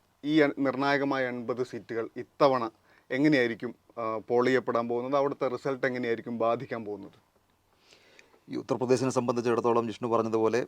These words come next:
Speaker 1: ഉം.
Speaker 2: ഇന്ത്യയിലെ ഏറ്റവും കൂടുതൽ പാർലമെന്റ് അംഗങ്ങൾ എന്ന് സംഭാവന ചെയ്യുന്ന അല്ലെങ്കിൽ ഏറ്റവും കൂടുതൽ പാർലമെന്റ് അംഗങ്ങൾ തിരഞ്ഞെടുക്കപ്പെടുന്ന സംസ്ഥാനമാണ് ഉത്തർപ്രദേശ്.
Speaker 1: ആ.
Speaker 2: അതുകൊണ്ട് തന്നെ ഉത്തർപ്രദേശിൽ നിന്ന് ഉത്തർപ്രദേശ് പിടിച്ചാൽ അത് രാജ്യം, ഏ, ബ-, പിടിക്കുന്നതിന് തുല്യമാണ് എന്നുള്ള, ഏ, നിഗമനത്തിന്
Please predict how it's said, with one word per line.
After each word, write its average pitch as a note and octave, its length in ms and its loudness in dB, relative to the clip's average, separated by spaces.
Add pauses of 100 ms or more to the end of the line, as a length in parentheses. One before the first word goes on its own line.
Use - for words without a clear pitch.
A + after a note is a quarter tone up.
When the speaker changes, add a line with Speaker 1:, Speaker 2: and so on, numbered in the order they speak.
(140)
Speaker 1:
ഉം. G#2 180 -18
Speaker 2:
ഇന്ത്യയിലെ A2 440 2
ഏറ്റവും A2+ 400 2
കൂടുതൽ G#2+ 300 0
പാർലമെന്റ് G2+ 460 0
അംഗങ്ങൾ G2 300 -4
എന്ന് F#2+ 120 -6
സംഭാവന F#2+ 460 -2
ചെയ്യുന്ന F#2 360 -4
അല്ലെങ്കിൽ G2+ 340 -6
ഏറ്റവും G2+ 220 -4
കൂടുതൽ G2+ 200 -4
പാർലമെന്റ് G2 440 -2
അംഗങ്ങൾ F#2+ 320 -6
തിരഞ്ഞെടുക്കപ്പെടുന്ന F#2+ 600 -6
സംസ്ഥാനമാണ് F#2+ 560 -4
ഉത്തർപ്രദേശ്. E2+ 800 -10
Speaker 1:
ആ. G2+ 160 -14
Speaker 2:
അതുകൊണ്ട് A#2+ 360 2
തന്നെ A#2 180 -2
ഉത്തർപ്രദേശിൽ A#2+ 1120 -2
നിന്ന് A2 280 -4
ഉത്തർപ്രദേശ് B2 640 0
പിടിച്ചാൽ A#2+ 400 0 (140)
അത് A2 580 2
രാജ്യം, A2 480 2
ഏ, G#2 260 0
ബ-, G2+ 440 0
പിടിക്കുന്നതിന് A2 500 -4
തുല്യമാണ് A2 600 0
എന്നുള്ള, G#2+ 420 0 (500)
ഏ, A2 80 4 (640)
നിഗമനത്തിന് A#2 720 4